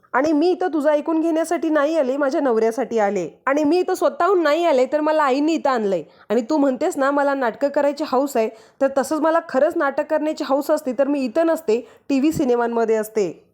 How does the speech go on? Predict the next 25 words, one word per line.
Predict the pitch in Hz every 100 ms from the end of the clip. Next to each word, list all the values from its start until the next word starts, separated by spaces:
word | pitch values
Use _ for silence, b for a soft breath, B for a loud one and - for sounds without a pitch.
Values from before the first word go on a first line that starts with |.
| _
मी | 247 311
इथं | 349 349
आले | 330 262 247
ते | 294
फक्त | 294 311 -
माझ्या | 311 285 285
सासूसाठी | 285 262 302 294 294 339
आणि | 349
माझ्या | 359 285 285
नवऱ्यासाठी." | 262 214 214 220 208 - 165 - b b
आणि | 202 220
मग | 262 226
ऐश्वर्याने | 208 202 226 233 240
असं | 247 311
म्हटल्यानंतर | 302 254 220 202 190 196
जानकी | 208 208 202
हसत | 269 254 277 277
म्हणते, | 277 262 240
"नवऱ्यासाठी?" | 254 208 220 285 294 302 220 b b b
तेव्हा | 226 226
मग | 240 254
ऐश्वर्या | 226 220 262 285
म्हणते, | 294 285 302
"हो, | 247 220
तू, | 170 - -